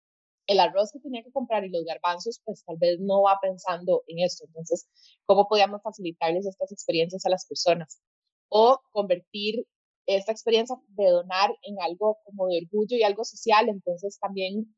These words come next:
en una de las campañas, eh,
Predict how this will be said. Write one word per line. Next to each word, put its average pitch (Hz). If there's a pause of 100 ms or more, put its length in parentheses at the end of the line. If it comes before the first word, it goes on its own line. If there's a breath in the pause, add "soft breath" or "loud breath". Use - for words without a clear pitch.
(140)
en 180
una 180
de 202
las 214
campañas, 190 (420)
eh, 170